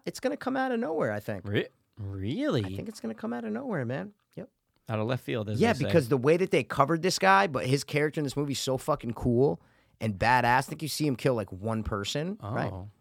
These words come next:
Speaker 1: But he's cool and he's badass, bro.
Speaker 2: Yeah.
Speaker 1: You hear his name all the time during this
Speaker 2: Oh.
Speaker 1: movie.
Speaker 2: Oh.
Speaker 1: I'm going with Jackie from Killing Them Softly.
Speaker 2: Great pick.
Speaker 1: That's Brad Pitt
Speaker 2: Yeah,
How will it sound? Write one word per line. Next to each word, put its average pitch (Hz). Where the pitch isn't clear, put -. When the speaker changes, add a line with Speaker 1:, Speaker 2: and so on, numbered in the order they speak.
Speaker 1:
But 98
he's 131
cool 113
and 107
he's 92
badass, 85
bro. 58
Speaker 2:
Yeah. 95
Speaker 1:
You 113
hear 120
his 104
name 95
all 87
the 85
time 90
during 82
this -
Speaker 2:
Oh. 143
Speaker 1:
movie. -
Speaker 2:
Oh. 120
Speaker 1:
I'm 185
going 101
with 101
Jackie 98
from 98
Killing 123
Them 98
Softly. 107
Speaker 2:
Great 98
pick. -
Speaker 1:
That's 98
Brad 110
Pitt 101
Speaker 2:
Yeah, 117